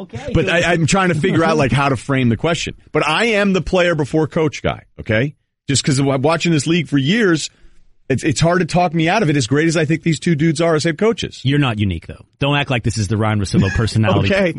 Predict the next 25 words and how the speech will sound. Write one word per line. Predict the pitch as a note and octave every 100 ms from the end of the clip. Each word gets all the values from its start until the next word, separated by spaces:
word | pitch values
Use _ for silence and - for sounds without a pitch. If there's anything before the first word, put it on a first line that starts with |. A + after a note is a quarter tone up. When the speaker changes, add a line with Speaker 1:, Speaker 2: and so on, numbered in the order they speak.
| -
Speaker 1:
flu-, | - A#2 F#2
<laughs> | E3+
you | E3+
know, | D#3 - - - - -
in | G3 B3
the | C4 A3+
N | G3
B | F3 C#3+
A, | A2
you're | A2 B2 E3+
gonna | G3 E3+
have | D#3+
a | C#3
hard | C3+ C3+
time | C3 A2+ A2
finding | - A#2 A2 A2+
any | C#3 D3+
coach | C#3 B2+ C3
you're |
gonna | A2+ A2+
take | G#2 A2+ G#2+
over | G2
his | G2+ G2
star | - F#2+
player. | - F#2+ D#2+